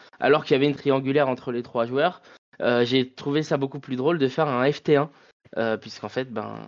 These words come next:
ils avaient qu'à, euh, <laughs> ils avaient qu'à mieux décider, en fait, les,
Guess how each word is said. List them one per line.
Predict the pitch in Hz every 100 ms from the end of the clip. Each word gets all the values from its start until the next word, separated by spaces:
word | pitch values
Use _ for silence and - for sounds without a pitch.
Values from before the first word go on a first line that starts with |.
| 107
ils | 113
avaient | 110 113
qu'à, | - 123 120
euh, | 104 117
<laughs> | 143 143 - - - _
ils | - 123
avaient | 120 120
qu'à | 151 143 131
mieux | 135 147
décider, | 143 139 135 143 143
en | 123
fait, | 123 120
les, | 117 107 101 104 107 -